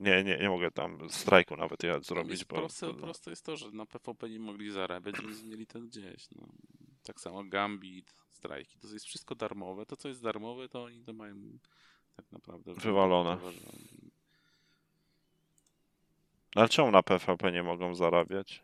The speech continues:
Speaker 2: No, no,
Speaker 1: Przecież
Speaker 2: no.
Speaker 1: mogą, tylko musieliby zainwestować odpowiednio
Speaker 2: No,
Speaker 1: i
Speaker 2: P V P
Speaker 1: dodawać
Speaker 2: ogólnie jest darmowe, tak? Jest w tym,
Speaker 1: No tak.
Speaker 2: w tej free to play wersji. No,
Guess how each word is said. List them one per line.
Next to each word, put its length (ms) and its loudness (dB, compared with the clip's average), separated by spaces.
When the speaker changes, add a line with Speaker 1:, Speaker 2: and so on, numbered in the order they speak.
Speaker 2:
No, 120 -8
no, 80 -8
Speaker 1:
Przecież 200 0
Speaker 2:
no. 60 -4
Speaker 1:
mogą, 360 6
tylko 320 8
musieliby 440 4
zainwestować 680 6
odpowiednio 580 2
Speaker 2:
No, 120 4
Speaker 1:
i 140 0
Speaker 2:
P 100 -2
V 60 -18
P 100 -2
Speaker 1:
dodawać 320 10
Speaker 2:
ogólnie 200 8
jest 180 -4
darmowe, 480 -2
tak? 380 -10
Jest 260 -12
w 40 -20
tym, 140 -10
Speaker 1:
No 120 2
tak. 240 4
Speaker 2:
w 60 -20
tej 120 -8
free 200 -10
to 120 -12
play 240 -12
wersji. 440 -16
No, 140 -14